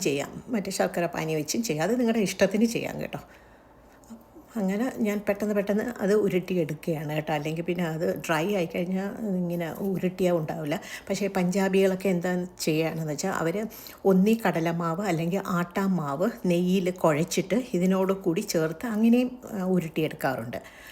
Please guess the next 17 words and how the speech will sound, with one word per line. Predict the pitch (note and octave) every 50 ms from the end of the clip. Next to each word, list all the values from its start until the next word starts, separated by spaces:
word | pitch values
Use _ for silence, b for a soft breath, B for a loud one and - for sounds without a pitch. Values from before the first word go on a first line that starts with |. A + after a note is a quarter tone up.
| B B B -
പിന്നെ | B3 A#3+ B3+ D4 B3 A3 G3
ഞാൻ | G3 G3 - - F3
അടുത്തത് | E3 - - F3 F3 A3 - -
ശർക്കരയും | F#3+ D#3+ D#3 - - - G3+ G3 G3 G3 F3+ F#3 F3+
കൂടെ | D#3 E3 - - F#3 E3+ D3+
ഞാൻ | D3+ E3 D#3+ -
കുറച്ച് | D#3 D3+ D3 - - E3 D#3
ഇന്ന് | D#3 D3 - - - B B B B B B B B B B - G3
ഉരുക്കി, | F#3 E3+ F3+ F3+ - A#3 B3+ C4+ C4+ - - - - - - - - - - - G3+
ആ, | G3 F#3 F3 E3+ - -
പിടിക്കുന്നുണ്ട്. | D#3+ D#3 - - D3+ D#3 D3 C#3 C#3 - - - - - - - - - - - - - - - - - - - - - - F3+
അതാകുമ്പോഴത്തേക്കും | F#3+ F3+ G3+ G3 G3 G3 G#3 G3 G#3 G3 G3 - G3+ G3+ F#3
നമുക്ക് | F3+ F#3 F3+ F#3 A3 G#3+ - - - -
ശർക്കര | - D#3+ D3+ - F3+ F#3+ F3+
പിന്നെ | F#3 F3+ F#3 F#3 F#3 - - - - - -
എപ്പോഴും | F3+ - G3+ F#3+ G#3 F#3+ D3+
അവൈലബിൾ | D#3 E3 E3+ F3 F#3+ G3 F3+ F#3